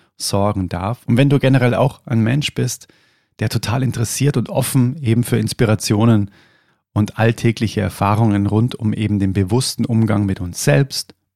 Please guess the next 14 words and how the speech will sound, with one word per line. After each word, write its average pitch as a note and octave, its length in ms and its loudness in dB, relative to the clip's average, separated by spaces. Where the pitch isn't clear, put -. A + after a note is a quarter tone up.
mit G2 120 -2
unseren G2 360 -2
Mitmenschen, A2+ 800 0
mit G#2 180 -4
der F#2+ 80 0
Natur, A#2+ 600 0
mit G#2+ 180 -8
anderen G2+ 260 -2
Lebewesen G2 640 0
und F#2+ 160 -4
mit F2+ 220 -6
Zeit A2 480 -2
bist, A#2 420 -2
dann C#3+ 420 -2